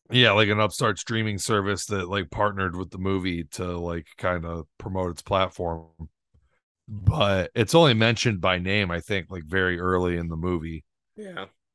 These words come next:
Speaker 1: And if they are a partner, you can't even cuss on it. Like, he, the second he cusses, he's like, "Please don't dem-, demonetize me. Please, I'm sorry." Uh,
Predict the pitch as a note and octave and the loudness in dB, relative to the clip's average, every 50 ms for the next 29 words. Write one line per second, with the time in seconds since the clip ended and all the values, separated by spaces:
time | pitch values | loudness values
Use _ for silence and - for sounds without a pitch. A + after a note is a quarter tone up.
0 | _ _ _ _ _ _ _ _ _ _ B2 A#2+ A#2+ A#2+ G#2+ F2+ A2+ B2 B2 A#2+ | _ _ _ _ _ _ _ _ _ _ 2 4 6 4 4 4 4 6 8 8
1 | A2 A2 A#2+ B2 B2+ B2+ A#2+ A#2 A#2 - C3+ C3+ C3+ C3+ C3 C3 C3+ C3+ B2+ A2+ | 8 8 8 8 8 6 6 4 0 2 4 4 4 4 4 2 2 2 2 0
2 | A2 F#2+ - B2+ B2 A#2 A2+ G#2 F#2 F2 D#2 - - - G#2 G2+ - - B2 A#2+ | -4 -6 -2 -2 -2 0 0 -2 -4 -6 -8 -10 -2 0 0 0 2 2 4 4
3 | A#2+ A#2+ A#2+ B2 A#2+ A2+ - _ _ _ _ _ _ - A2 G#2+ G#2+ G#2 G2+ F#2 | 4 4 4 2 0 -4 -8 _ _ _ _ _ _ -8 -2 2 4 4 4 2
4 | - A#2 A2 G#2 A2 A2 G#2 - - - C3 A#2 A2 A#2+ A#2 A2 - - A#2 A2+ | 0 -4 -4 0 0 0 0 0 0 0 0 0 0 -2 -4 -4 -2 0 0 0
5 | - - G#2+ G#2 A#2 A2 G#2 B2 A#2+ - - A3+ A#3+ A3+ D3 A#3 G#3+ G#3 G3 F#3+ | 0 -2 -8 -10 -8 -8 -8 -8 -8 0 2 4 4 4 6 6 6 6 4 2
6 | F#3+ F3 - C#3+ D#3 G3 F#3 F#3 F#3+ F#3+ F3 C#3+ F3 E3+ E3 D#3 C3+ C3 D3 D3+ | -4 -4 -4 -2 -2 2 4 4 4 4 4 2 2 2 2 2 0 0 0 -2
7 | B2+ - - - - _ _ G3 G#3+ A3 G#3+ G3+ F3 D3 C#3+ D#3 D#3 D3 - G#3 | -2 -4 -8 -16 -20 _ _ 0 2 2 4 2 2 0 -2 -4 -4 0 2 2
8 | G#3 G3+ G3+ F#3+ E3+ D#3 C#3+ B2+ A#2 - _ _ _ _ _ _ _ _ _ C3+ | 4 4 4 4 2 2 -2 -4 -6 -10 _ _ _ _ _ _ _ _ _ 0
9 | B2+ A#2 A#2+ A#2 A2 A2 | 2 4 4 4 2 0